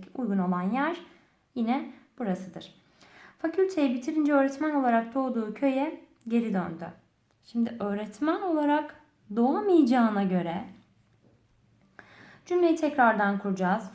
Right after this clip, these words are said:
Fakülteyi bitirince doğduğu köye, bakın, öğretmen olarak geri döndü. Yine sözcüğümüzün doğru kullanımı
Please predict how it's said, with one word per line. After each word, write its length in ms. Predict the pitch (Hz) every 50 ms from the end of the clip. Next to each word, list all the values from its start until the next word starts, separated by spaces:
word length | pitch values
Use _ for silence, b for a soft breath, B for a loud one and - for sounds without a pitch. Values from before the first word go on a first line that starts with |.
| - -
Fakülteyi 600 | 320 320 - 359 349 - - 302 277 240 190 190
bitirince 840 | 190 190 - - 277 302 320 311 277 277 285 277 285 294 294 294 - - _ _ - 214 202
doğduğu 680 | 220 247 240 240 240 247 226 233 277 294 330 381 381 -
köye, 600 | - 339 320 294 277 277 269 269 294 330 - - - b b b b b b b _ _ _ _ _ _ _ _ _ _ _ _ _ _ _ _ _ _ -
bakın, 280 | 302 294 - 220 220 - - -
öğretmen 840 | 247 254 254 254 254 262 269 262 - - - 302 302 285 247 220 - -
olarak 560 | - 240 247 254 247 254 269 302 302 294 - -
geri 280 | 247 247 240 254 247
döndü. 480 | 240 233 220 214 196 185 180 175 190 B B B B B _
Yine 220 | - 285 240 220 - - -
sözcüğümüzün 760 | - 262 254 240 220 220 208 196 190 185 190 185 202 214 220
doğru 320 | 247 254 233 202 190 190 190
kullanımı 680 | - - 247 226 214 196 190 190 202 269 311 349 339